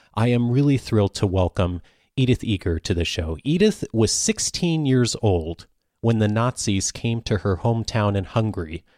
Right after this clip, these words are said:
and took her Jewish family to an internment center and then to Auschwitz. Her parents were sent to the gas chamber by Joseph Mengele soon after they arrived at the camp. Hours later, Mengele demanded that Edie dance a waltz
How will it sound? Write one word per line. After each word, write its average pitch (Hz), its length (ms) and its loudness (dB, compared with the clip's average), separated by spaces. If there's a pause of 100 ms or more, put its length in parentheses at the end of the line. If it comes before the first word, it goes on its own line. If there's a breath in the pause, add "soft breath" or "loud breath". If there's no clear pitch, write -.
(340)
and 113 140 0
took - 220 0
her 123 100 4
Jewish 147 400 2
family 107 400 0
to - 200 -4
an 95 100 0
internment 135 480 -4
center 127 360 -2 (460)
and 107 160 2
then 95 80 4
to - 100 -2
Auschwitz. - 600 -4 (640)
Her 135 80 4
parents 180 400 2
were 120 100 4
sent 131 300 0
to - 80 -2
the 107 100 2
gas 98 300 0
chamber 101 420 0
by 85 220 -6
Joseph 104 580 -2 (500)
Mengele 98 600 2
soon 135 380 0
after 104 340 0
they 90 140 0
arrived 85 320 -2
at - 80 -12
the - 60 -6
camp. 80 360 -12 (420)
Hours 127 320 4
later, 104 360 4 (280 soft breath)
Mengele 117 400 4
demanded 101 520 0
that 85 260 -2
Edie 110 440 -4 (200)
dance 107 340 0
a 104 120 2
waltz 95 560 -2